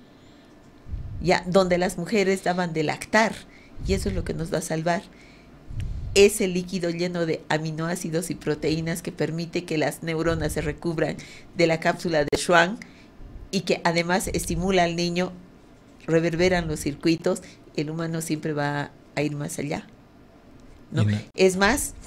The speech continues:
Speaker 1: en El Mundo Feliz, lo importante era no tener vida sexual.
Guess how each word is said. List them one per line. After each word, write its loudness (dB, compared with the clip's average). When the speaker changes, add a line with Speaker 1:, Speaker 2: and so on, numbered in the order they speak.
Speaker 1:
en 6
El 6
Mundo 4
Feliz, 0
lo 0
importante -2
era 0
no -4
tener -6
vida -6
sexual. -4